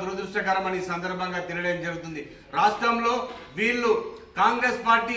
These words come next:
అధికారంలో వచ్చి నుంచి ఎన్నో హాస్టళ్లలో చనిపోవడం జరుగుతుంది, ఎన్నో ఫుడ్ పాయిజన్ అనేది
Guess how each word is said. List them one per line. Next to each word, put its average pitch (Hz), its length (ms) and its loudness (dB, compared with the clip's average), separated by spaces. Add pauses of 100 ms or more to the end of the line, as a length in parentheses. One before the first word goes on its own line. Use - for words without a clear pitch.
అధికారంలో 247 460 4
వచ్చి 247 220 -2
నుంచి 233 240 -2 (440)
ఎన్నో 247 240 4 (500)
హాస్టళ్లలో 240 640 4 (380)
చనిపోవడం 233 600 4
జరుగుతుంది, 226 460 -2 (460)
ఎన్నో 226 200 2 (300)
ఫుడ్ 214 240 2
పాయిజన్ 247 320 4
అనేది 233 180 2